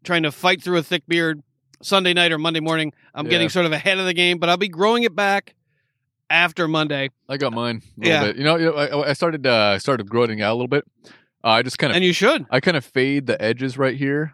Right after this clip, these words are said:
Speaker 1: I see
Speaker 2: You
Speaker 1: that.
Speaker 2: know, where it gets kinda thicker on the bottom, but kind of, you know, uh, well, I'm gonna have to, I'm gonna have to cut it tomorrow, but, you know, it's, it's, it's
Speaker 1: Why?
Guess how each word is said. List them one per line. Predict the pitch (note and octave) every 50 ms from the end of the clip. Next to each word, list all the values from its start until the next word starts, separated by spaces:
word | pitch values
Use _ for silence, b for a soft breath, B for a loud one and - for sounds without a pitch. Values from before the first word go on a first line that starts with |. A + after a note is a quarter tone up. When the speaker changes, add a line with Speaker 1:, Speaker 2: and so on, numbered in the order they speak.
| _ -
Speaker 1:
I | - D3
see | - C3+ -
Speaker 2:
You | C4
Speaker 1:
that. | D#4+ C#4 G#3+ D3+
Speaker 2:
know, | C3+ C3+ C#3
where | C#3 C3+ B2
it | A#2+ -
gets | C#3 A#2 -
kinda | - C#3 B2+ A2 G2 - _
thicker | - B2+ A#2+ - C#3+ C3+ B2+
on | A#2+ A2+
the | A2
bottom, | G2 G2+ A2+ A#2+ B2 C3 C3+ C3+ B2
but | A2+ A2 F#2+
kind | - B2 A2+ A2
of, | G#2+ G2+ G2+ G#2+
you | A#2 G#2+
know, | G#2 F#2+ F#2 F#2+ F#2 - - - _ _ _ -
uh, | A2 G2 G2+
well, | C3
I'm | C3+ C3+
gonna | D3 C#3
have | B2 -
to, | B2+ F#2 - _ - G2+
I'm | G#2+
gonna | G#2 G2+ G2+
have | G2 -
to | -
cut | - G#2 G2
it | F2+
tomorrow, | - - G#2 G2 F#2 E2 D#2+
but, | - E2 D2+
you | E2+ G2+
know, | F#2 F2+
it's, | F2+ G2+
it's, | G#2 F#2 F2+
it's | G2 - -
Speaker 1:
Why? | F3+ C#4+ F4 F#4+ D#4+